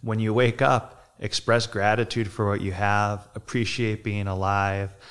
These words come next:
send love, send thoughts, send prayers to people that need it the most. Direct your consciousness to having those types of positive expressions. Have a actual enjoyable morning,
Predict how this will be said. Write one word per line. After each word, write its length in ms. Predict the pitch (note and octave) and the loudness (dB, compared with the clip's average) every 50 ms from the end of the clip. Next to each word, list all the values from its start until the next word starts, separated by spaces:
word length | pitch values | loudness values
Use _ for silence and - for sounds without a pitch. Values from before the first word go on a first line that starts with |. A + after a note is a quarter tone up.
| - - - - | -20 -20 -14 -8
send 360 | - - - B2+ A#2+ A#2+ G#2+ | -4 0 2 2 2 2 0
love, 560 | G#2 G2+ G#2 G#2+ G#2+ A2 A2 A2 G#2+ G#2 - | 0 2 4 4 4 4 4 2 0 -2 -4
send 340 | - - - A2+ A2 G#2+ - | -4 -2 -2 0 -2 -2 -2
thoughts, 680 | - - G#2+ G2+ G2+ G2+ G#2 G#2 - - - - - - | 0 4 4 6 6 4 2 0 -4 -8 -10 -8 -6 -4
send 380 | - - C3 A#2 A2+ A2 - - | -2 0 2 2 2 0 -2 -4
prayers 580 | - - A#2 A#2 A#2+ A#2+ A#2+ A#2+ A#2+ A2+ - | -2 0 2 4 4 4 4 2 2 0 -4
to 120 | - - G#2+ | -6 -6 -8
people 600 | - - - A2+ A2+ A2+ - G#2+ G#2 G2+ G2+ G2 | -6 -4 -4 -4 -2 -2 -4 -4 -2 -2 -2 -4
that 240 | G2+ G#2+ - - | -4 -6 -6 -4
need 220 | G#2 A2 A2 G#2+ G#2 | -4 -2 -2 0 -2
it 260 | G#2 - - - - | -2 -4 -6 -10 -6
the 80 | - F#2+ | -4 -2
most. 520 | G2 G2 G#2+ A2 A2 G#2+ G2+ - - - - - - - - _ - | 0 2 2 2 2 2 0 -2 -6 -10 -14 -18 -20 -20 -20 _ -6
Direct 480 | - A2+ G2 G#2 A2+ A#2+ A#2+ - - - | -2 0 2 4 4 4 4 2 -2 -2
your 100 | A2+ G2+ | -2 -2
consciousness 880 | - - - - A#2 A#2 B2+ B2+ - - G#2+ F#2+ - - G2 F#2+ G2 - | -4 -6 -6 -2 0 0 0 0 -2 -4 -4 -4 -4 -6 -6 -8 -8 -8
to 120 | - - G2 | -10 -10 -8
having 440 | F#2 G#2+ A2 A2 A2 G#2+ G2 G2 | -4 -2 -2 -2 -2 -2 -4 -2
those 240 | G2 G#2 G#2 G#2+ G#2 | -2 0 0 -2 -2
types 320 | - - G#2+ G#2 - - G#2+ | -2 -2 -2 -2 -2 -4 -8
of 240 | F#2+ - - - | -8 -8 -10 -18
positive 640 | - - - B2+ B2 B2 A#2 A2 G#2+ G2+ G2+ G2 F2+ | -10 -4 0 2 2 2 2 0 -2 -6 -6 -6 -8
expressions. 840 | F2 F2+ - - - - - B2 C#3 C#3 - - G#2 G2 F#2 - - - - - - - - - - - - _ - | -10 -12 -12 -12 -10 -4 -2 0 0 0 0 -2 -4 -4 -4 -6 -10 -12 -16 -20 -20 -20 -20 -20 -20 -20 -20 _ -8
Have 340 | - - C#3 C#3+ C3+ C3 | -4 0 0 0 2 2
a 240 | C3 B2+ A#2+ - - - - - - _ - - | 2 2 2 0 -2 -12 -20 -20 -20 _ -2 0
actual 500 | B2+ B2+ B2+ - - - C3+ B2+ B2+ - | 2 2 2 0 -2 0 0 0 0 0
enjoyable 1080 | A2 G2+ F#2+ F2+ G2 A2 A2 A#2+ B2 B2 B2 A2+ A2 A2+ G#2+ G#2 G2 G2+ A2 - - - | -2 -2 -2 -2 2 4 6 6 6 6 4 4 4 4 2 2 2 -2 -6 -10 -12 -10
morning, 800 | G#2+ G2+ G2+ G2+ G#2+ A#2 B2 B2+ B2+ A#2+ G#2+ G2+ G2 F#2+ G2 G2+ | -10 -8 -4 0 2 4 4 4 4 2 0 -2 -2 -4 -6 -8